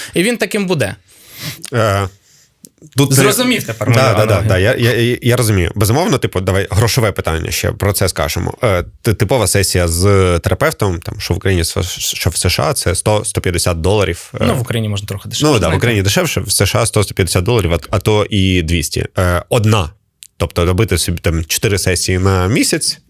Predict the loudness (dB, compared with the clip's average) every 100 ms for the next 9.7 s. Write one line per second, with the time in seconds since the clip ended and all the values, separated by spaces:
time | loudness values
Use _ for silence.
0 | -2 0 0 -2 0 0 2 2 0 0
1 | 0 0 0 -2 -4 -12 -2 0 0 -2
2 | -4 -2 -2 0 0 0 -2 -4 -6 -2
3 | 2 2 0 0 0 -2 -2 0 2 0
4 | 2 4 4 2 2 2 0 0 -2 -6
5 | -8 -10 -2 0 2 -2 -4 -2 0 2
6 | 2 0 -2 -2 -2 0 0 2 0 0
7 | -2 -2 0 0 2 0 0 0 -2 -2
8 | -6 -8 -6 -2 0 0 0 0 0 -2
9 | -6 -20 -18 -4 -2 0 0